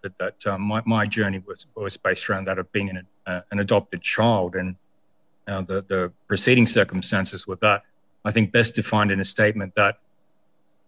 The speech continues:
being the result of a failed abortion was the best thing that ever happened to me, you know, and, and because it led to being chosen by people who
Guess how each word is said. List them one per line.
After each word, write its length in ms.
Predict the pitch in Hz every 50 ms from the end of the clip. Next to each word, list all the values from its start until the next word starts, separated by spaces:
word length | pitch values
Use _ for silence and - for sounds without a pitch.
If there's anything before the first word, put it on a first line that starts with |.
| _
being 520 | - 127 131 131 131 131 135 131 127 120 - _ _ _ _ _ _ _ _ _ _ _ _ _ _ _ _ _ _ -
the 100 | - 117
result 380 | 110 113 110 - 123 113 110 107
of 120 | 104 95
a 40 | 101
failed 380 | - - - 107 101 104 101 95 - - -
abortion 760 | - 104 92 - 104 107 113 110 - - 104 95 92 92 117 - _ _ _ - 120
was 240 | 113 113 110 110 -
the 80 | 117
best 320 | 107 - 110 110 104 - -
thing 160 | - 107 104
that 120 | 101 95
ever 160 | 98 95 90 90
happened 380 | - 107 104 - - 98 92
to 60 | -
me, 60 | - _ _ _ _ _ _ _ _ _ -
you 100 | 110 107
know, 260 | 101 104 101 104 - - -
and, 160 | 113 110 113 -
and 220 | 117 110 110 104
because 400 | - 127 110 - 123 120 113 - -
it 140 | - 113 113 _ - -
led 420 | - 110 120 117 117 117 113 110 -
to 420 | - - - 117 113 107 104 113 - _ - - - -
being 300 | 117 113 110 107 104 101
chosen 680 | - - - 120 117 117 123 123 113 - 117 107 101 98
by 220 | - 101 98 95
people 560 | 87 - - - - 117 113 113 - 104 101 98
who 240 | - 104 101 110